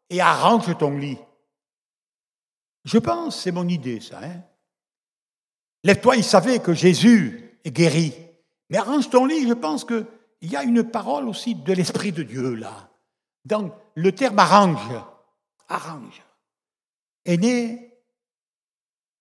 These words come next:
a fait des progrès. Vous savez,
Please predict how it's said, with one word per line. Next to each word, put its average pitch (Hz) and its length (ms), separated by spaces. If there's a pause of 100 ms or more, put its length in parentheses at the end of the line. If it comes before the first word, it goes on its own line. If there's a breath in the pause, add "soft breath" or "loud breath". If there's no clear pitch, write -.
(600)
a - 80
fait - 180
des 170 120
progrès. 120 580 (320)
Vous 135 60
savez, 233 320